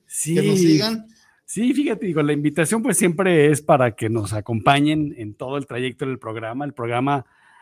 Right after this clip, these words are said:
Speaker 1: eh, siempre es vasto en, en, en preguntas, en, en inquietudes.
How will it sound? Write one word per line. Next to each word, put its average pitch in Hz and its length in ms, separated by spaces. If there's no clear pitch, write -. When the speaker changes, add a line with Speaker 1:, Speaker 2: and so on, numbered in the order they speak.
Speaker 1:
eh, 117 320
siempre 139 420
es 127 220
vasto 131 460
en, 104 180
en, 95 280
en 104 200
preguntas, 127 640
en, 104 320
en 104 380
inquietudes. 143 680